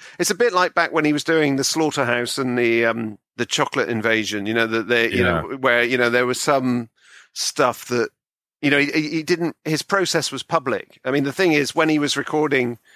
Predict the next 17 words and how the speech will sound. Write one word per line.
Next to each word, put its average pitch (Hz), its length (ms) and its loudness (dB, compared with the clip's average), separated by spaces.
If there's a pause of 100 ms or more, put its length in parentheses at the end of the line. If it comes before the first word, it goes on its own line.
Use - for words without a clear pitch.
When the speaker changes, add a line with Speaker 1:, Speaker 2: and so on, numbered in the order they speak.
(120)
Speaker 1:
if 180 140 -2
he'd 180 220 -2
put 165 180 0
out 151 260 4
everything 131 460 0
that 123 140 2
he 123 100 0
was 117 140 -6
recording 120 420 -2
around 113 220 0
the 110 60 -4
time 120 360 0
of 104 280 -6
Sign 127 200 0
of 113 60 0
the 113 80 0
Times, 110 600 -2